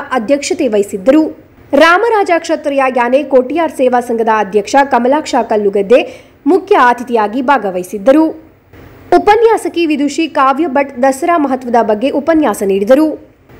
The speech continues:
ಸಂಗೀತ ವಿದ್ವಾನ್ ಬಳ್ಳಪದವು ನಟರಾಜ ಶರ್ಮಾ ಅಭ್ಯಾಗತರಾಗಿ ಭಾಗವಹಿಸಿದ್ದರು. ಧಾರ್ಮಿಕ ಮುಖಂಡ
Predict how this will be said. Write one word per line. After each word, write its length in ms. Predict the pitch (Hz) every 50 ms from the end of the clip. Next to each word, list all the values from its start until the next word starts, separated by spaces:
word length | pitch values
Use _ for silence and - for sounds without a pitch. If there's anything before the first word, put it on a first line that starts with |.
| - - - -
ಸಂಗೀತ 500 | - 349 359 370 370 349 440 440 453 392 330
ವಿದ್ವಾನ್ 640 | 269 294 247 220 220 277 269 311 - - 294 254 214
ಬಳ್ಳಪದವು 720 | 262 277 294 311 330 370 381 - 349 277 285 269 285 311 302 -
ನಟರಾಜ 480 | 277 262 269 285 269 285 302 320 311 320
ಶರ್ಮಾ 360 | 262 - 277 233 226 240 254
ಅಭ್ಯಾಗತರಾಗಿ 920 | 277 269 262 247 208 196 233 226 233 247 330 320 311 262 220 208 202 226 277
ಭಾಗವಹಿಸಿದ್ದರು. 800 | 247 277 262 214 202 185 185 185 - - 196 196 262 269 320 320 311 415 - - - _ _ _ _ _ _ - 254
ಧಾರ್ಮಿಕ 420 | 262 262 269 269 254 311 330 - 339
ಮುಖಂಡ 360 | 311 269 269 269 269 247 254